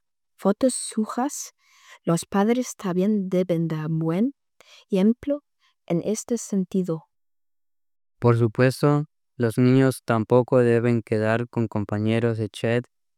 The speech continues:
Speaker 2: que no conozcan personalmente. En primer lugar, es mejor no chatear con desconocidos. Los padres también deben interesarse por los intereses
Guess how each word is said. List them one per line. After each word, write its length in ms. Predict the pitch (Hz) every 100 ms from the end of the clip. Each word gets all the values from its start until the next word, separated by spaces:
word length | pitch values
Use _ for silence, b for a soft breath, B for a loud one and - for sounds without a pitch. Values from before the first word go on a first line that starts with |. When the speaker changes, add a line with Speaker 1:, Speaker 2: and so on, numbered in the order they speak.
| _
Speaker 2:
que 140 | - 107
no 200 | 107 117
conozcan 580 | 120 113 110 - 113 110
personalmente. 960 | 107 104 101 101 101 98 98 95 92 _ _ _ _ _ _ _
En 200 | 113 110
primer 320 | 110 113 120
lugar, 480 | 131 131 131 135 143 - _ _ _ _
es 180 | 117 117
mejor 340 | 127 110 120
no 160 | 120 120
chatear 420 | - 113 113 113
con 200 | 110 117
desconocidos. 920 | 110 - 107 101 95 107 98 95 - _ _ _ _ _ _ _ _ _ _ _ _ _ _ -
Los 160 | 113 -
padres 440 | 123 131 143 139
también 420 | 123 117 120 123 -
deben 460 | - 120 120 120 120
interesarse 840 | - 113 113 104 101 113 110 - 120
por 200 | - 110
los 240 | 107 101
intereses 800 | 110 104 107 107 - 117 110 -